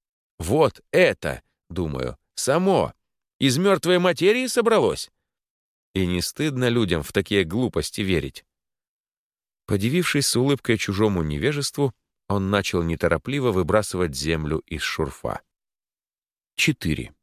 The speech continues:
Побыв немного с Володей, Герман пошел дальше бродить по берегу реки. Сначала он завернул к Табунщикову, чей шурф располагался возле пышных, в человеческий рост, зарослей терновника. Усыпанные синей ягодой кусты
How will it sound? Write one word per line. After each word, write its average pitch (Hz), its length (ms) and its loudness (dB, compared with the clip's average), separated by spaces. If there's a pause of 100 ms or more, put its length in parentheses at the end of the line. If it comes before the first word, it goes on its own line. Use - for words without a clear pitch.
(840)
Побыв 135 360 0
немного 117 420 2
с - 140 -6
Володей, 139 420 0
Герман 120 460 0
пошел 95 340 0
дальше 98 400 0
бродить 76 440 -2
по 76 120 0
берегу 73 380 -2
реки. - 420 -8 (760)
Сначала 175 440 2
он 170 120 2
завернул 135 460 0
к - 60 -14
Табунщикову, 82 840 -2
чей 85 260 0
шурф - 380 -4
располагался 85 680 0
возле 71 300 -2
пышных, - 440 -6 (360)
в - 80 -18
человеческий 110 680 2
рост, 113 400 0
зарослей 98 560 0
терновника. 64 720 -4 (760)
Усыпанные 90 600 0
синей 87 380 0
ягодой 82 400 2
кусты 95 440 -2